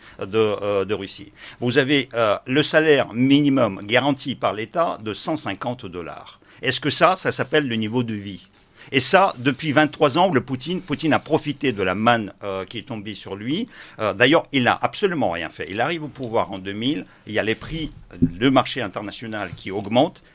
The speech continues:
grâce à la Chine, parce que c'est le développement de la Chine qui a fait ça. La Russie, qui est un pou-, qui est un pourvoyeur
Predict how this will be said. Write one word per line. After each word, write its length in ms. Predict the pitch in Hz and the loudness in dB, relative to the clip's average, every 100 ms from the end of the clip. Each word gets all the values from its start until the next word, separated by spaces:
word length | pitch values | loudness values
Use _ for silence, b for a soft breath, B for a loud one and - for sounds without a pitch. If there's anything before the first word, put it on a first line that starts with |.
| - | -10
grâce 360 | 98 110 - | 0 0 0
à 40 | 90 | -4
la 120 | 78 | -8
Chine, 340 | - 156 196 185 | -8 -8 -8 -8
parce 140 | 120 | -10
que 100 | 113 | -10
c'est 140 | 104 | -10
le 100 | 98 | -8
développement 440 | 95 113 120 120 120 | -4 -4 -2 -2 -4
de 100 | 95 | -2
la 100 | 90 | -4
Chine 360 | - 127 98 | -4 -6 -10
qui 80 | - | -12
a 80 | 78 | -14
fait 180 | - 92 | -12 -8
ça. 300 | - 135 - B B | -2 -2 -2 B B
La 120 | - 110 | -4 -4
Russie, 280 | 131 202 | -4 -8
qui 100 | 190 | -2
est 40 | 98 | 0
un 100 | 95 | 0
pou-, 280 | - 165 104 | 0 -2 -2
qui 80 | - | -2
est 160 | 92 | -2
un 100 | 104 | -2
pourvoyeur 680 | 95 196 143 143 127 104 87 | 0 0 4 4 6 4 2